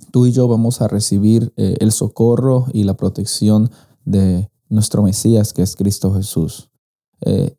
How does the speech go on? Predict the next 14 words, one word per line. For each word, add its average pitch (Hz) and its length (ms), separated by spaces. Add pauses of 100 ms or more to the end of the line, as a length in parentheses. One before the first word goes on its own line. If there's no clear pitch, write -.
eh, - 120
van 107 180
a - 20
haber 107 200
momentos 107 480
difíciles, 113 760 (500)
van 104 140
a 95 40
haber 101 220
situaciones 101 800
en 101 100
las 95 140
cuales, 95 560 (340)
eh, 85 360